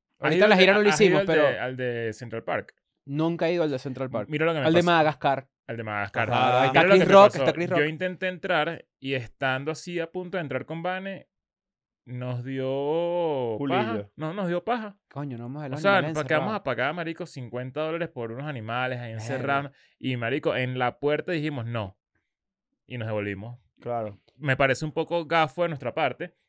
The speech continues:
Speaker 1: ahora que lo pienso, pero, pero estoy ahí. O sea, como que no, no logro descifrar si,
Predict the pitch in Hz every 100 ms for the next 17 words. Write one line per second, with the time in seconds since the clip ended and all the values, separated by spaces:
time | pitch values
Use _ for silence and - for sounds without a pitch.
0 | _ 107 120 147 139 165 123 123 185 -
1 | - - - 131 127 127 123 123 120 117
2 | 113 - - 135 123 143 143 160 143 110
3 | 147 139 127 123 131 135 131 143 147 151
4 | 165 165 180 175 156 - 156 175 190 185
5 | 147 120